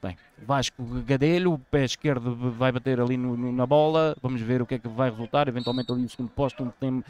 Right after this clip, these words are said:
uma, a maior parte das pessoas. No entanto, corta a equipa da União de Leiria. Tenta ali ainda um remate o Ruben,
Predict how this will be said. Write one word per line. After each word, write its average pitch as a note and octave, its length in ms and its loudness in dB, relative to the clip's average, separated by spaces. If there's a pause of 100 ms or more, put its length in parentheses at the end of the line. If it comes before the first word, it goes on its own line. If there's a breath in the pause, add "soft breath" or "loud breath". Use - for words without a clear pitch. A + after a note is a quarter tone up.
(140 loud breath)
uma, C3 220 0
a B2 60 -2
maior C3+ 180 0
parte B2+ 240 -2
das B2+ 140 -4
pessoas. E3+ 400 -2 (580 soft breath)
No G#2+ 180 -4
entanto, C#3 640 0
corta B2 360 2
a - 20 2
equipa B2 440 2
da B2+ 360 2
União C3 420 -2
de B2 140 -2
Leiria. A2+ 400 0
Tenta A2+ 260 -4
ali A#2 140 2
ainda A#2 160 0
um A#2 100 0
remate A#2 560 -2 (320 loud breath)
o B2 300 2
Ruben, C3+ 520 2